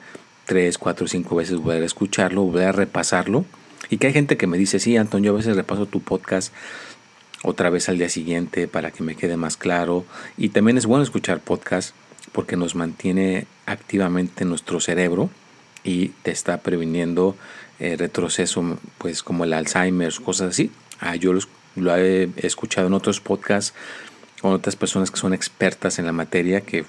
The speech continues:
ahora sí que fueron a escuelas como Harvard o Cambridge.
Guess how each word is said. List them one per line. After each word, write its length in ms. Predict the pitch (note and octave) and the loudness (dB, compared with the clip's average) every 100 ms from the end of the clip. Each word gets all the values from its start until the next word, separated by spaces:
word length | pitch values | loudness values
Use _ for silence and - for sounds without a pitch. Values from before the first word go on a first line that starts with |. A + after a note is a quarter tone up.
| - | -4
ahora 220 | F2+ E2+ | -2 -2
sí 100 | - | -6
que 140 | - - | -8 -6
fueron 360 | - F2+ F2 | -2 0 0
a 240 | E2 D#2 D2+ - _ _ _ - | -2 -4 -8 -16 _ _ _ -6
escuelas 420 | G2 - F#2 E2+ | -4 -2 0 -2
como 240 | - F2 - | -4 -10 -2
Harvard 460 | F#2+ F2 F2 E2 E2 | 0 2 2 0 -2
o 160 | D#2+ - | -6 -6
Cambridge. 640 | - F#2+ F2+ G#2+ A#2+ - | -2 0 0 -2 -2 -8